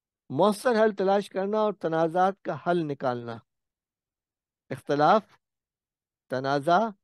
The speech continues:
झगड़ा, बहरान, इन अल्फाज के माने सीखने की कोशिश करें। हम आपस में एक दूसरे को इसी अंदाज से गुला-, उलझा देते हैं। आपको अल्फाज का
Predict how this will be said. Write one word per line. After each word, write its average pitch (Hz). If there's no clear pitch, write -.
झगड़ा, 156
बहरान, 139
इन 143
अल्फाज 156
के 185
माने 147
सीखने 180
की 170
कोशिश 143
करें। 185
हम 175
आपस 156
में 196
एक 156
दूसरे 160
को 202
इसी 226
अंदाज 175
से 190
गुला-, 147
उलझा 147
देते 139
हैं। 180
आपको 180
अल्फाज 147
का 165